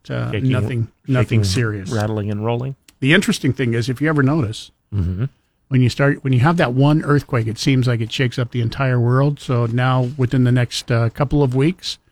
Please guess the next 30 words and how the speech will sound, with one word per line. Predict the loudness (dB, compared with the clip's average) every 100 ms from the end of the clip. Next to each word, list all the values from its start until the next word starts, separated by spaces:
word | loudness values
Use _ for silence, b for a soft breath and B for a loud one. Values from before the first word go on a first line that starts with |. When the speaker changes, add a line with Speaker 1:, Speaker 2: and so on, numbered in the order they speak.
| _ _ _ _
Speaker 1:
we'll | 0 4
watch | 4 2 0
and | 0
see, | 2 2 4 2 0
um, | -2 0 0 -2 -4 -8 _
if | -4 0
there's | 2 4 4
another | 2 2 2 0
earthquake | 2 0 0 -2 2
on |
the | 2
other | 2 2
side | 0 0
of | 0
the |
world, | 2 2 0 -4 -4
'cause | -2
it | 0
seems | 2 4
like | 2
it | 0 0
always | 2 2 0
happens | -2 -2 0 0
like | -2
that. | -6 -2
There's | 2 2
never | 4 2
just | 2 -2 -2
one | -2 2 2 2
earthquake, | 2 0 0 -2 -2